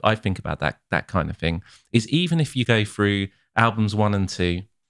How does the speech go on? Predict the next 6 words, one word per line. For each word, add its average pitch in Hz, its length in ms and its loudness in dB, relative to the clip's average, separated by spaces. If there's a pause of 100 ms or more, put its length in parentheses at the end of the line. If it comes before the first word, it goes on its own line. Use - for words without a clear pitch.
(280)
which - 360 -2 (120)
will 98 240 -2 (280)
invariably 110 520 2
sound 98 320 0
very 95 180 0
similar. 87 520 -2